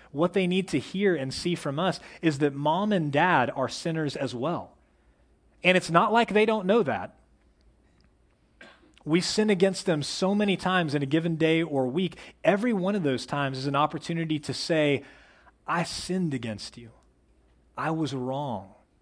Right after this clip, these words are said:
Will you please forgive me? This is evidence that I need a Savior too. It's not just you. I need a Savior. I need Jesus." Don't underestimate the power of consistently doing that.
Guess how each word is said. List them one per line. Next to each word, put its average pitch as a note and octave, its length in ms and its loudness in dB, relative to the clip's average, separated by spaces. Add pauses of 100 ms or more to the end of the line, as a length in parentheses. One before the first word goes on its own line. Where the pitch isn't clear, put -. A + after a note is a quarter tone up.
(420)
Will D#3+ 120 -2
you C#3 140 -4
please D#3+ 500 -4
forgive C3 380 -2
me? G2+ 260 -16 (920)
This D#3+ 260 -2
is E3 120 -2
evidence D#3+ 400 -2
that D3+ 220 -8
I D#3+ 220 -6
need D3 200 -4
a G#2+ 40 -6
Savior B2 500 -6
too. E3 300 -4
It's A2 220 -10
not D3+ 180 -6
just - 240 -8
you. C3 400 -8 (200)
I D#3+ 200 -4
need B2 160 -6
a G2+ 60 -10
Savior. A2 540 -14 (200)
I D#3 160 -8
need A2 220 -8
Jesus." G#2 640 -16 (1800)
Don't D#3+ 360 0
underestimate C#3+ 760 -2
the A2+ 240 -6 (380)
power B2+ 720 -2
of B2 140 -12
consistently C#3 680 -8
doing A#2+ 320 -10
that. G2 220 -20